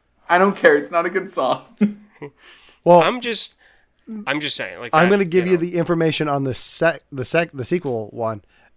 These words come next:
Speaker 2: Addams
Speaker 1: Okay.
Speaker 2: Family Whoop, uh, <laughs> performed by Tag Team.
Speaker 3: Yes, another, another legit, uh, group.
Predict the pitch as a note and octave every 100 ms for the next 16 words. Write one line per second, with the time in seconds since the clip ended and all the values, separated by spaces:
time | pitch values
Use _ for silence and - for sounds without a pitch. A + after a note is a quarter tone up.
0 | - D#3 F#3 C#3 C3 C#3 C3 A#3 - -
1 | - _ _ - _ _ _ _ _ _
2 | D3+ C#3+ C#3+ C#3+ D3+ - - - D#3+ -
3 | G3+ G#3 G#3+ F#3 F#3+ F3+ B2+ G3+ F3+ G3
4 | D#3+ - E3 C#3+ D3+ - - _ _ _
5 | - D3 - - _ - - - - C3
6 | C3+ B2+ - - C#3+ D3 D3+ D3+ E3 C#3
7 | A#2+ C#3+ D3 D3+ D#3 D#3+ D#3+ D#3+ D#3+ D#3+
8 | C#3+ C#3 - C3+ A#2+ - A#2+ A#2+ A2+ -
9 | A2+ F#2+